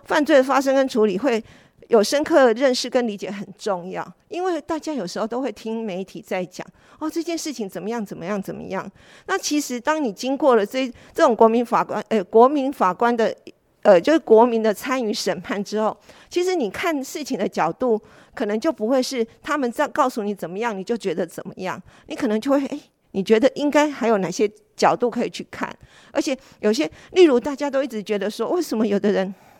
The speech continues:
做的那么坏的事情，他判的那么轻，或者是说他做了很可恶的事情，为什么他说他精神不好，所以就没有问题？那这种情况下，等到审判之后，那可能就会有鉴定人、鉴定报告，让你们了解说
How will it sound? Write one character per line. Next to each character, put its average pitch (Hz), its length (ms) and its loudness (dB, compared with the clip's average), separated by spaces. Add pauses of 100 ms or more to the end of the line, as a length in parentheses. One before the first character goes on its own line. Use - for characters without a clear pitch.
(880)
做 330 160 6
的 247 100 2
那 285 80 0
么 240 140 2
坏 226 220 0
的 175 100 -6
事 208 240 -8
情， - 240 -14 (400)
他 330 140 -8
判 339 200 -6
的 294 80 -4
那 285 100 -4
么 254 120 -2
轻， 226 360 -6 (260)
或 359 80 -4
者 285 120 -2
是 285 60 -4
说 277 260 -4 (240)
他 349 120 -6
做 339 180 -4
了 285 80 2
很 294 160 -2
可 226 160 -2
恶 269 100 -2
的 226 140 -2
事 277 180 -10
情， 214 180 -10
为 311 100 -4
什 233 160 -8
么 208 100 -6
他 262 140 -10
说 247 180 -8
他 262 200 -8 (260)
精 320 180 -6
神 226 220 -4
不 254 160 -6
好， 214 280 -8 (220)
所 320 160 -2
以 269 60 4
就 262 280 6
没 240 140 2
有 220 100 4
问 214 280 0
题？ - 340 -20 (360)
那 320 100 4
这 370 120 4
种 269 120 4
情 208 160 -4
况 254 180 -2
下， 262 180 -4
等 185 200 -8
到 254 180 0
审 185 280 -6
判 240 260 -6
之 214 160 -8
后， 226 280 -4 (400)
那 254 200 4
可 233 160 -2
能 190 140 0
就 247 220 4
会 254 80 6
有 180 100 4
鉴 240 340 -2
定 226 240 -4
人、 185 160 -6
鉴 247 220 -4
定 240 180 -4
报 220 140 0
告， 233 140 0
让 269 160 -2
你 208 40 -2
们 190 140 -2
了 208 140 0
解 208 140 -4
说 196 200 -6